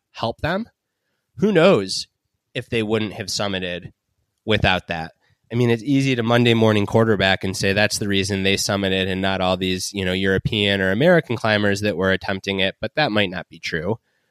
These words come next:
There's a gazillion factors that go into a successful feat like that. But I do think one of them was, um, just the joining up, the doing it together, and the,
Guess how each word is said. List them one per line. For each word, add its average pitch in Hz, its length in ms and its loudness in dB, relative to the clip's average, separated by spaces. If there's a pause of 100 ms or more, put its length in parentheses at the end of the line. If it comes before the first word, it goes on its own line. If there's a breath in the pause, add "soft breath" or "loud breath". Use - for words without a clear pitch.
(120)
There's 104 140 0
a 107 60 -2
gazillion 107 640 2
factors 95 480 0
that 92 120 -10
go 90 180 -2
into 90 480 -2
a 80 80 -6
successful 90 580 -4
feat 98 300 -6
like 87 240 -10
that. 82 260 -4 (460 soft breath)
But 104 140 2
I 104 60 2
do 123 200 4
think - 260 0
one 113 220 4
of 95 240 0
them 90 400 0 (100)
was, 92 580 0
um, 90 420 -2 (140)
just 104 200 -2
the - 60 -6
joining 107 420 2
up, 95 280 2
the 98 80 -6
doing 101 360 0
it 101 120 -6
together, 92 540 2
and 90 300 -4
the, 90 80 -2